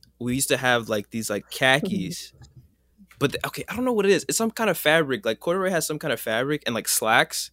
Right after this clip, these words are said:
Speaker 2: Mm-hmm.
Speaker 1: to where, like, since there's a pattern, like, you can't see the sweat, kinda.
Speaker 2: Mm-hmm.
Speaker 1: I don't know.
Speaker 2: Wait, one
Speaker 1: But I would have
Speaker 2: second. Pink is, like, dying
Speaker 1: Oh.
Speaker 2: to get in. Pink is my dog.
Speaker 1: Yeah.
Speaker 2: Ugh.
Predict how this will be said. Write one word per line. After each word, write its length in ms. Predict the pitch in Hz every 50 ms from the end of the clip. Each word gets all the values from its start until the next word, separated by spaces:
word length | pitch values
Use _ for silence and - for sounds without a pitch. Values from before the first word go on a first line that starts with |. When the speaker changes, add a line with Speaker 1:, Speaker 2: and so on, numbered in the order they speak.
| _ _ _ - - - _ _ _ -
Speaker 2:
Mm-hmm. 240 | 208 233 220 196 196
Speaker 1:
to 100 | 208 139
where, 600 | 123 127 127 123 123 123 123 123 120 120 110 - _ _ _ _ _ _ _ _ _ _ _ _ _ -
like, 220 | 131 113 - - - _ _ _ _ _ _ _ _ _ _ _ _ _ _ _ _ _ _ _ _ _ -
since 240 | - - 165 160 -
there's 220 | 165 147 135 127
a 80 | 123 -
pattern, 500 | - - 123 107 117 135 160 170 170 147
like, 180 | 113 113 - -
you 60 | 143 -
can't 280 | - 160 147 127 -
see 300 | - - - - 127 120
the 100 | 107 101
sweat, 480 | - - - - 120 120 107 - - -
kinda. 260 | - 90 95 95 - - 226
Speaker 2:
Mm-hmm. 300 | 208 196 214 190 185 214 202 _ _ _ _ _ _ _ _ _ _ _ _ _ - 120
Speaker 1:
I 60 | 107
don't 120 | 98 -
know. 80 | 117 - - - - -
Speaker 2:
Wait, 140 | 202 208 175
one 100 | 190 185
Speaker 1:
But 80 | 104
I 60 | 110
would 100 | 147 156
have 140 | 190 180 151
Speaker 2:
second. 160 | 143 - _ _ _ _ - - -
Pink 220 | 226 214 214 208
is, 120 | 202 196
like, 360 | 196 180 170 160 151 - - _ _ - 208 -
dying 320 | - 190 185 117 - 185
Speaker 1:
Oh. 20 | 202
Speaker 2:
to 100 | - -
get 120 | - 165 156
in. 120 | 170 202 - - - - _ -
Pink 240 | - 240 226 -
is 180 | 220 220 214 214
my 320 | 208 180 190 175 175 180
dog. 460 | 175 175 143 127 117 123 135 143 - - - - - - - _
Speaker 1:
Yeah. 280 | - 123 113 101 98 98 - - - - - - - - _ _ - 226
Speaker 2:
Ugh. 180 | 240 240 240